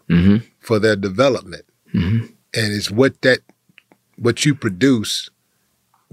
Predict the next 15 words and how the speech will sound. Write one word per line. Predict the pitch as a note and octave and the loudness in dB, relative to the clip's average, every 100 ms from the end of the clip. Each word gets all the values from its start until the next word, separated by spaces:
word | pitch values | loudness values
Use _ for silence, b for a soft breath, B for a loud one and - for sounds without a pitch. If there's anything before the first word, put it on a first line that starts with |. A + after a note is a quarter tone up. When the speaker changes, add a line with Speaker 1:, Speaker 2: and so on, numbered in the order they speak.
| G2 | -2
Speaker 2:
gets | B2 C3 | 0 0
to | - | -4
go | G#2 B2+ | -2 2
out | B2+ A#2+ | 2 0
into | A#2 A#2+ | -2 -6
the | G#2 | -6
world | G2+ B2 B2+ A#2 G#2+ G2+ - | -2 2 4 4 0 -4 -8
and | G#2+ G2+ G#2 G2 - | -4 -4 -4 -6 -4
reproduce. | A2 D#3+ D#3+ F#2+ F2 - - - - | 0 0 0 -8 -12 -14 -14 -16 0
Speaker 1:
Mm. | B2+ A2 D#2+ - _ _ _ _ B B B B - | 4 4 2 -6 _ _ _ _ B B B B -4
Speaker 2:
You | A#2 | 2
know, | A#2 A#2 A2+ | 4 4 0
and | A#2 A2 G2+ | -2 -8 -8
to | - | -8
just | A2 C3+ B2 - - | -2 0 0 -2 -8